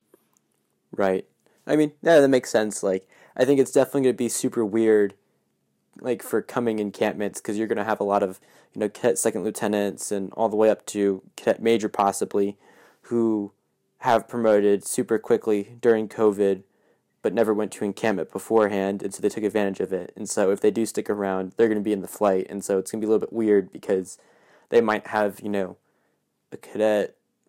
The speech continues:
flight commander who's a cadet chief master sergeant. So they totally, you know, are outgraded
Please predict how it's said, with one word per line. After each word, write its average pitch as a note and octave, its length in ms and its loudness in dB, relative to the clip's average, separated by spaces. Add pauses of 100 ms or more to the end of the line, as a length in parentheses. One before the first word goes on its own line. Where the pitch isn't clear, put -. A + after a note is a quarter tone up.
(140)
flight G#2+ 300 -4
commander G2 580 -4 (120)
who's A2 180 -2
a G2+ 80 -2
cadet - 240 0
chief A2 260 -4
master G2 240 -4
sergeant. - 480 -14
So A2 160 -2
they F#2+ 140 -2
totally, G#2+ 680 2 (480)
you A2+ 120 -10
know, G2+ 140 0
are F#2+ 160 2
outgraded A2+ 560 2